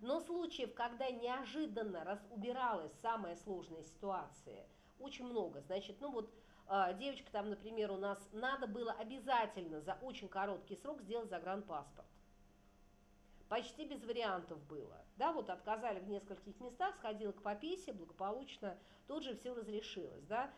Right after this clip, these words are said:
Значит, вот у нас Алёша щас учится в соседней группе, у Андрюши. Значит, у него таможенники товар задержали, суки. А товар, который там цигель-тигель, ля-лю-лю. Каждый день задержки — это свои деньги.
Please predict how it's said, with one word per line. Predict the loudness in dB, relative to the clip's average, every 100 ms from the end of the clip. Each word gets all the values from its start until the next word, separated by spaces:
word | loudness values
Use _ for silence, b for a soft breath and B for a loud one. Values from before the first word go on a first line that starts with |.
| B 2
Значит, | 2 2
вот | 0 0
у | 4
нас | 4 4
Алёша | 4 4 2 0
щас | -4 -4
учится | -8 -10 -16
в | -6
соседней | -4 -4 -4 -2 -2
группе, | -2 -4 -2
у |
Андрюши. | 0 -2 -4 -6 -8 -12 -14 B B B B
Значит, | 2 2 0 -4
у |
него | -4 -2 2 2
таможенники | 2 2 0 -2 -4 -6 -6 -2
товар | 2 4 4 2
задержали, | -4 -4 -2 -2 -2 -6 -10
суки. | -12 -12 -14 -8
А | -2
товар, | 2 4 2
который | -2 -4 -2 -2
там | 0 -2 -4 B B -12
цигель-тигель, | -8 -6 -6 -8 -2
ля-лю-лю. | 2 2 0 -2 -4
Каждый | -4 -4 -2
день | 0 0
задержки — | 2 0 0 -4 -4
это | -8 -8
свои | -2 -2 -2
деньги. | -4 -8 -10 -14